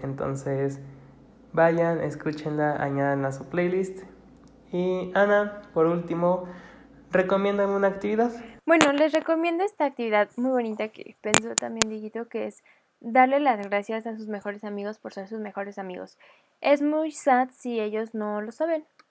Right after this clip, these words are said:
Speaker 2: O sea, realmente creo que a pesar de que dijimos en algún punto que no es necesario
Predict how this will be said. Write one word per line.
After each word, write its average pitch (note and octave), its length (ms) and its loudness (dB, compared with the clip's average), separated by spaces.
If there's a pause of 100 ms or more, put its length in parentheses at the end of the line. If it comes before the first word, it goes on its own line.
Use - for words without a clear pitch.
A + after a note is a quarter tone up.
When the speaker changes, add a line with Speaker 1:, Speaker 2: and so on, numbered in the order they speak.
(100)
Speaker 2:
O B3+ 100 -6
sea, B3+ 120 -2
realmente B3+ 640 0 (400)
creo B3+ 200 2
que C4 440 4 (120)
a A3+ 160 4
pesar A#3 280 0
de B3+ 100 2
que C4 160 -2 (580)
dijimos A#3 480 -2
en A3+ 100 -2
algún G#3 260 -2
punto A3 260 -4
que G3+ 100 -4
no G3 100 -4
es G3+ 80 -4
necesario G3+ 680 -4